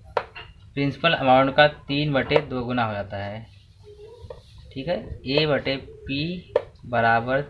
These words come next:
तीन बटे दो। या तो हम लोग बोल सकते हैं, जो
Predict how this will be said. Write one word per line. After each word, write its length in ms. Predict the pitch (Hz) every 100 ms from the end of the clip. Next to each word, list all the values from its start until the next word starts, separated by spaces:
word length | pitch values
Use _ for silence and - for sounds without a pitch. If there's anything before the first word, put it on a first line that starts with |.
| - -
तीन 280 | 127 131 127
बटे 280 | 113 135 170 - - - -
दो। 140 | 110 101 - - - - - - - - - - - - - - - - - 466 466 - - - 427 453 466 494 480 - - - - - - 807 762 784 - - - - - - - - 120
या 160 | 123
तो 120 | 131
हम 100 | 131
लोग 100 | 131
बोल 100 | 127 127
सकते 260 | 120 123
हैं, 220 | 120 120 117
जो 140 | 120